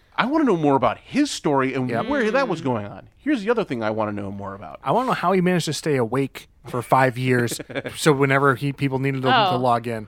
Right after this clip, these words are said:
Speaker 3: I was gonna say, I wanna know about his wife and that relationship and,
Speaker 2: Hmm.
Speaker 3: and that type of stuff,
Speaker 1: Well, here's
Speaker 3: too.
Speaker 1: the, here's the, the thing I think is the biggest, I feel, missed opportunity
Speaker 3: Mm-hmm.
Speaker 1: because it literally happens at the la-, in, like, the last couple minutes of the film.
Speaker 3: Mm-hmm.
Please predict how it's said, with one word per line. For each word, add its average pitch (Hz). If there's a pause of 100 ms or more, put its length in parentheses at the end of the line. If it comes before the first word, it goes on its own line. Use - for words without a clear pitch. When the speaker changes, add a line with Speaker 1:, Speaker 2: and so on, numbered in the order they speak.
Speaker 3:
I 226
was 262
gonna 226
say, 202
I 190
wanna 202
know 185
about 165
his 165
wife 165
and 165
that 165
relationship 170
and, 165
Speaker 2:
Hmm. 160 (120)
Speaker 3:
and 160 (120)
that 170
type -
of 170
stuff, -
Speaker 1:
Well, 151
here's 285
Speaker 3:
too. 180
Speaker 1:
the, 160
here's 233
the, 175
the 135
thing 156
I 131
think 123
is 110
the 113
biggest, 131 (720)
I 127
feel, 120
missed 180
opportunity 104 (220)
Speaker 3:
Mm-hmm. 190
Speaker 1:
because 113
it 151
literally 135
happens 123
at 98
the 104
la-, 101
in, 113
like, 113
the 107
last 117 (300)
couple 123
minutes 120
of 104
the 104
film. 98
Speaker 3:
Mm-hmm. -